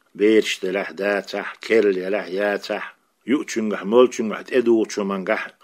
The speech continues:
لا تويز. شين أتشغ تاشنا إيتيز. تاشنا تحن أتشغ وقنا إيتيز. تأيو يلاح ماتش يلاح كويرتل يلاح. إذا فقه نو جو ليرن ديسنا ويديشنا هن خوش.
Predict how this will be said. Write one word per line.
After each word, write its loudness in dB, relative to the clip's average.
لا 2
تويز. -6
شين -2
أتشغ -2
تاشنا -2
إيتيز. -12
تاشنا 4
تحن 0
أتشغ 0
وقنا -2
إيتيز. -8
تأيو 0
يلاح -4
ماتش -4
يلاح -6
كويرتل -4
يلاح. -10
إذا 0
فقه 0
نو -2
جو 6
ليرن 4
ديسنا -6
ويديشنا -2
هن -14
خوش. -4